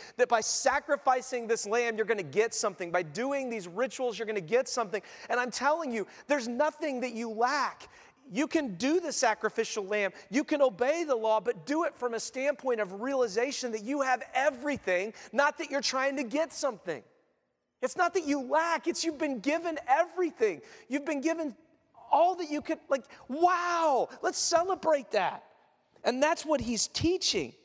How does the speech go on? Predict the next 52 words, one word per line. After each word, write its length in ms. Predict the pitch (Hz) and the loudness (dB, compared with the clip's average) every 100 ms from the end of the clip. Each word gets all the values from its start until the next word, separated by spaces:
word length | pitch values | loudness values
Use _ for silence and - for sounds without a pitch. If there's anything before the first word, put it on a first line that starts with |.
| _ _ _ - | _ _ _ -4
And 120 | 196 | 0
then 100 | 254 | 2
in 100 | 254 | 2
the 120 | 240 214 | 0 -2
evening, 440 | 240 254 330 349 320 _ _ _ _ _ | -2 0 -2 -4 -6 _ _ _ _ _
he 80 | 165 | -4
would 140 | 196 | 0
go 160 | 185 233 | 4 4
out, 220 | 269 269 | 4 2
he'd 140 | 185 156 | -2 -4
spend 360 | - 226 247 | -2 0 0
the 40 | 262 | 0
night 360 | 247 254 165 - - | 0 0 -2 -8 -4
on 120 | 190 | -2
the 60 | 202 | 2
Mount 200 | 214 226 | 2 4
of 80 | 226 | 4
Olives. 280 | 226 196 233 | 4 2 2
I 80 | |
don't 140 | 302 285 | 2 2
know 80 | 214 | -2
if 80 | |
he 80 | 208 | -2
was 100 | 190 | -6
staying 320 | - 208 208 | -2 -2 -2
in 100 | 180 | -6
a 40 | 156 | -10
tent. 320 | - 180 247 - _ _ _ _ _ - | -6 -4 -4 -8 _ _ _ _ _ -2
We 80 | 202 | -2
don't 160 | 226 | 0
have 200 | - 220 | 2 2
that 140 | 208 208 | 2 0
information, 600 | 202 196 170 190 - 277 | 0 0 2 0 -2 -4
but 160 | 190 - _ _ | -6 -8 _ _
if 80 | 185 | -2
he 80 | 233 | 2
was 100 | 226 | 2
staying 300 | - 277 285 | 2 2 2
on 120 | 262 | 0
the 60 | 226 | 2
Mount 220 | 233 247 | 2 2
of 100 | 214 | 2
Olives, 440 | 226 311 226 233 | 2 2 -2 -4
was 140 | 208 190 | -6 -8
it, 120 | 185 | -8
was 140 | 185 | -2
there 120 | 180 | 0
a 60 | 156 | 2
house 380 | - 190 277 - | 4 4 4 0
there? 200 | 294 320 | -2 0
Probably 360 | 202 208 190 | 2 2 2
not. 420 | 165 185 311 262 | 0 2 2 0